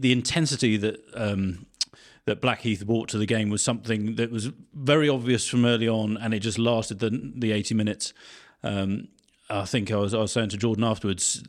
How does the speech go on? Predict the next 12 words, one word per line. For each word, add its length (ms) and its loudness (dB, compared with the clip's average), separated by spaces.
at, 180 -4
that, 200 0
at 120 -8
this 180 4
level, 200 4
most 320 4
people 220 0
tackle 340 -4
you 120 0
to 100 -2
stop 400 0
you. 160 -2